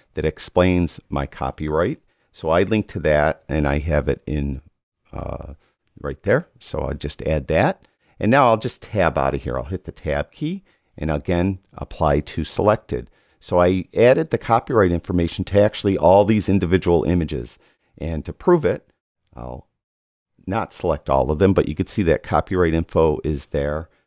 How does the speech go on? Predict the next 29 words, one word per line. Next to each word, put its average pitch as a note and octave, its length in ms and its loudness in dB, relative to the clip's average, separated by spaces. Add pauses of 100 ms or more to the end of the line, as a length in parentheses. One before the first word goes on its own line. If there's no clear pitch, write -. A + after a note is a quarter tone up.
(200)
But C#2+ 180 -8
as E2 260 -2
I C#2+ 160 0
go D#2+ 220 -4
through E2 320 -4
them, C#2+ 360 -4 (360)
you'll E2 180 0
notice D2+ 340 0
on D2+ 120 2
the C#2 80 0
right-hand C#2+ 360 -2
side C2 320 -8
that B1+ 200 -10
copyright D2 520 -4
info C#2+ 360 -4
is C2 160 -10
now C#2 160 -2
on C2 200 -2
every F#2+ 400 -6 (380)
single D#2+ 460 -6
image. D#2+ 240 -4
So G#2+ 160 6
it G2+ 80 8
is G#2+ 220 4
actually D2+ 380 2
very D#2 400 0
easy D2+ 440 -6
to - 340 -4
add C#2 440 -2